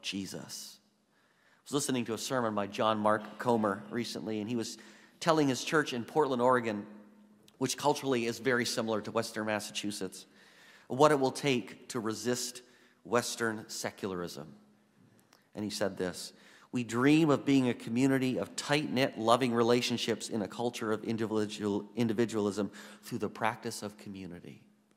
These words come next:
We dream of cultivating orthodoxy in a culture of ideology through the practice of Scripture.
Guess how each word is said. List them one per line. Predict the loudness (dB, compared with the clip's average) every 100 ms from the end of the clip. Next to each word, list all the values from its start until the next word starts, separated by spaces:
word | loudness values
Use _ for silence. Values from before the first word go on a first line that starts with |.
| _ _ _ _ -20 -20 -20 -20 0
We | 2
dream | 6 8 8
of | 6 4
cultivating | 0 0 2 2 2 -2 4
orthodoxy | 6 6 4 4 4 2 -6 -8 -8 -6
in | -6
a |
culture | -4 -4 -2 0 0
of | 0
ideology | 0 0 0 2 2 2 -4 -8 -12 -16 -20 -14
through | -10 -8
the | -6
practice | -6 -6 -8 -10
of | -10
Scripture. | -10 -10 -10 -12